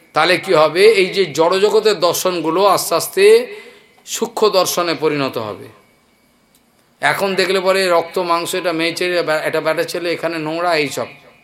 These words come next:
কিন্তু যখন পরিমার্জন হতে হতে হৃদয় শ্রবণ কীর্তন জলে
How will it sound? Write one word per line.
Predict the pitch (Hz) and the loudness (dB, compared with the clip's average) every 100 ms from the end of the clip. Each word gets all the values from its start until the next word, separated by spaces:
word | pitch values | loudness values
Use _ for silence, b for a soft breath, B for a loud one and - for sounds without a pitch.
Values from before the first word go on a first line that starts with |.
| _ _ _ b b b b b - | _ _ _ b b b b b -8
কিন্তু | 180 190 | -2 0
যখন | 190 202 202 240 233 | 2 2 2 0 0
পরিমার্জন | - 196 196 202 196 220 214 | 0 0 2 0 2 2 2
হতে | 185 190 | 0 0
হতে | 196 190 | 0 0
হৃদয় | 165 170 180 202 214 | 0 0 2 4 2
শ্রবণ | - 165 175 190 165 | 0 -2 -2 -6 -6
কীর্তন | 175 - 175 170 165 | -10 -4 -4 -4 0
জলে | 156 156 175 180 | 0 2 0 0